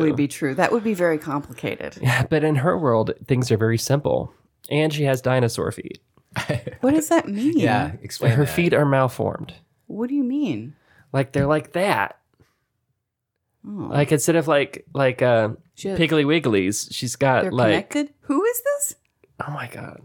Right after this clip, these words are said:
Speaker 2: <laughs> John, John gets so frustrated with me.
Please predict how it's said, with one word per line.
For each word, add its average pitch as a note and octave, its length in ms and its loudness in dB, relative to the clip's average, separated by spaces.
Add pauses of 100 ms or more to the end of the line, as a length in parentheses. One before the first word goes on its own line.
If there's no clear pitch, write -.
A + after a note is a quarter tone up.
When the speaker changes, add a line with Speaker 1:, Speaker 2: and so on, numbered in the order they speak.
(140)
Speaker 2:
<laughs> - 1800 -2
John, A3+ 480 -4 (340)
John C4 240 0
gets G3 200 0
so F3+ 140 2
frustrated D#3+ 680 0
with B2+ 200 -2
me. B2 300 -2